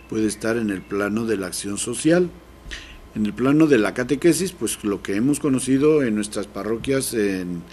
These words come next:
en cualquier parroquia, aquí en México y en todos los países católicos, que la mayoría de las catequistas o de los catequistas son mujeres.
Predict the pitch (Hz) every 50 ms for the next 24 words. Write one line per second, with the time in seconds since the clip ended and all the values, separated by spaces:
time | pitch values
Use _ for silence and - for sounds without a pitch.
0 | - - - - - - - - 98 92 92 - - - - 92 92 90 - 113
1 | 123 123 117 - 120 110 113 - - - - 139 151 165 170 165 143 - 104 98
2 | 95 - - - 123 131 151 160 147 120 110 113 110 107 113 127 127 - 151 143
3 | 131 107 104 101 - 120 127 123 120 107 - - 104 104 104 104 117 113 - -
4 | 135 120 - 156 147 143 135 - 170 180 175 - - - - - - - - -
5 | 117 110 110 107 107 107 107 107 110 131 143 139 123 107 107 107 104 101 98 95
6 | - - - - 113 110 - - 110 92 - 147 156 151 - - - 180 175 -
7 | - 110 101 104 101 101 101 - - 139 123 127 117 107 - 143 135 - 170 143
8 | - 113 107 101 95 87 - - 80 78 78 - - -